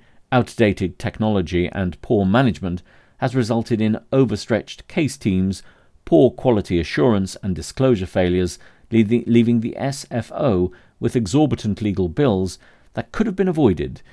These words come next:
if these challenges facing the S F O had been addressed sooner. The recommendations arising from the two reviews must be implemented swiftly, and attention turned to strengthening the capacity of confidence in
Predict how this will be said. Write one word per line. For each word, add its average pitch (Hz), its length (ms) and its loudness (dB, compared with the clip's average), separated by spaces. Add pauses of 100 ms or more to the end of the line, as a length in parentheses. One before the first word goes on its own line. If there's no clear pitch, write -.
(120)
if 95 140 -6
these 104 240 0
challenges 98 720 -2
facing 139 460 -4
the 80 160 -4
S 80 160 -8
F 78 180 -6
O 82 280 -4 (200)
had 117 160 -6
been 107 140 2
addressed 87 500 -6 (120)
sooner. 85 520 -2 (1000)
The 98 80 -2
recommendations 92 840 -2
arising 95 540 2
from 82 160 -8
the 82 80 -8
two 123 200 -4
reviews 104 560 2 (300)
must 107 200 -4
be 120 100 -4
implemented 95 600 -4
swiftly, 87 580 -2 (320)
and 101 340 0 (100)
attention 131 600 -4
turned 85 540 -4 (100)
to - 100 -14
strengthening 101 580 -4
the 90 160 -8
capacity 85 640 -8 (280)
of - 160 -12
confidence 80 640 -6 (340)
in 85 340 -2